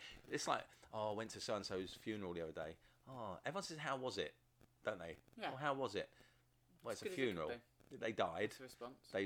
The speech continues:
Speaker 1: they buried them or they cremated them. It's the same. Do you know what I mean? It's like, "How was it?"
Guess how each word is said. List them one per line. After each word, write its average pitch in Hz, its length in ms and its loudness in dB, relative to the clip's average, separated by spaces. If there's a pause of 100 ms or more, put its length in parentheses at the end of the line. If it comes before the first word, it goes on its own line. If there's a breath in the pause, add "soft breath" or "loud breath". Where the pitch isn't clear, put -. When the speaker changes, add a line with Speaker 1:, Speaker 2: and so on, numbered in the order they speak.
Speaker 1:
they 95 100 4
buried 92 320 2
them 92 140 0
or 85 100 0
they 85 120 0
cremated 87 500 -4
them. 104 260 -2 (120)
It's 98 240 -8
the - 100 -14
same. 92 480 -2 (220)
Do - 80 -4
you 107 40 2
know 101 60 4
what 107 100 -2
I 107 40 -4
mean? 98 300 -4 (500)
It's 98 120 -6
like, 90 200 2 (140)
"How 92 240 -6
was 90 320 0
it?" 80 180 -4